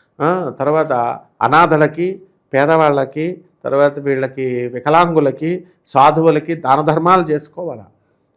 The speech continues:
అంతేగాని మనకు, మన గురువులు గారులు "యాత్రలకు వెళ్ళండి" అంటే గుళ్ళకి వెళ్ళిపోతే వచ్చేస్తుంది అనుకుంటున్నారు. గుళ్ళ, గుళ్ళు చుట్టూ తిరిగేస్తే మీకు వచ్చేస్తే ఇంకా దేవుడు ఎందుకు నాయన, కర్మలు ఎందుకు? కాబట్టి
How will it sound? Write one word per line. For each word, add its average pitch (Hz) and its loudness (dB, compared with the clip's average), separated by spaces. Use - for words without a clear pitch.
అంతేగాని 165 -2
మనకు, 123 -4
మన 117 -6
గురువులు 156 0
గారులు 165 2
"యాత్రలకు 156 0
వెళ్ళండి" 170 -4
అంటే 165 -6
గుళ్ళకి 147 0
వెళ్ళిపోతే 175 -2
వచ్చేస్తుంది 170 -2
అనుకుంటున్నారు. 160 -6
గుళ్ళ, 127 0
గుళ్ళు 117 -4
చుట్టూ 175 -6
తిరిగేస్తే 175 -2
మీకు 175 -4
వచ్చేస్తే 170 -6
ఇంకా 165 -6
దేవుడు 151 0
ఎందుకు 170 -10
నాయన, 151 -8
కర్మలు 135 -2
ఎందుకు? 160 -10
కాబట్టి 151 -2